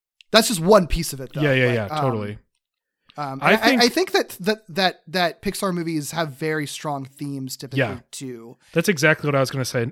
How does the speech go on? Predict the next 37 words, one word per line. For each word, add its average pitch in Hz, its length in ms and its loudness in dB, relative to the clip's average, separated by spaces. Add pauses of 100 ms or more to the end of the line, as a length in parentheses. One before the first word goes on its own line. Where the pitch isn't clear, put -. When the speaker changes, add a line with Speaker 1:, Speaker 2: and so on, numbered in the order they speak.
Speaker 2:
next. 117 400 -6
I 156 120 2
think 185 260 0
with 160 140 0
the 175 100 2
exception 151 500 -2
so 156 200 2
far 127 320 0
of 120 100 -2
what 131 140 -4
we've 120 180 -2
covered, 147 480 0 (320)
I 139 80 -2
think 156 140 2
with 156 100 0
the 156 80 2
exception 175 380 0
of 151 180 -4
Cars 143 380 0
two, 135 240 2
which 123 200 0
we 190 120 4
even 233 180 4
identified, 147 580 2 (120)
like, 113 140 -2 (480)
pretty, 131 400 0 (360)
pretty, 151 220 0
like, 120 200 0
solid 139 460 2
themes 156 360 0
for, 160 340 0
like, 127 180 0
we 151 80 4
were 156 100 2
able 131 240 0
to, - 120 -2
Speaker 1:
Mm-hmm. 120 220 2